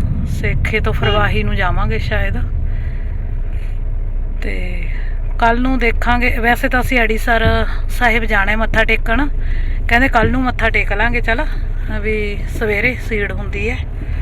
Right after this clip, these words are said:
ਤੇ ਹੁਣ ਅਸੀਂ ਸਿੱਧੇ ਹੀ ਲੰਘ ਜਾਾਂਗੇ, ਉੱਥੋਂ ਦੀ ਲੰਘਦੇ ਹਾਂ ਆਪਾਂ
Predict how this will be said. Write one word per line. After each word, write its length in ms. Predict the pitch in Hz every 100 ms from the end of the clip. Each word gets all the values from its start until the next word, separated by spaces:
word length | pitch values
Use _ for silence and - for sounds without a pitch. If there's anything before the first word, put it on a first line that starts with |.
| - -
ਤੇ 100 | 214
ਹੁਣ 220 | 208 208
ਅਸੀਂ 180 | 202 214
ਸਿੱਧੇ 300 | 208 - 240
ਹੀ 60 |
ਲੰਘ 260 | 226 185 160
ਜਾਾਂਗੇ, 340 | 214 220 214 - - - - - - - - - - - - - - - -
ਉੱਥੋਂ 360 | 240 - 240 240
ਦੀ 160 | 247
ਲੰਘਦੇ 420 | 240 208 - 247
ਹਾਂ 80 | 247
ਆਪਾਂ 260 | 220 -